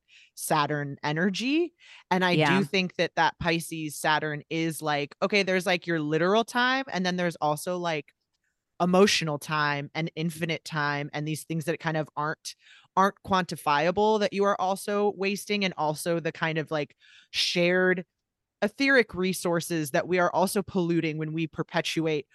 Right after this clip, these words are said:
Speaker 1: relationships and structures and things like that, that don't actually move us forward towards things that we want. What are we, what the fuck are we trying to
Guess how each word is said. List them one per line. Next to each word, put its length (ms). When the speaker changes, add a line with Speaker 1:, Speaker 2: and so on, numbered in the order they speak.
Speaker 1:
relationships 840
and 240
structures 640
and 180
things 180
like 140
that, 220
that 160
don't 300
actually 640
move 280
us 180
forward 400
towards 260
things 180
that 140
we 100
want. 260
What 240
are 120
we, 200
what 260
the 140
fuck 380
are 100
we 120
trying 340
to 80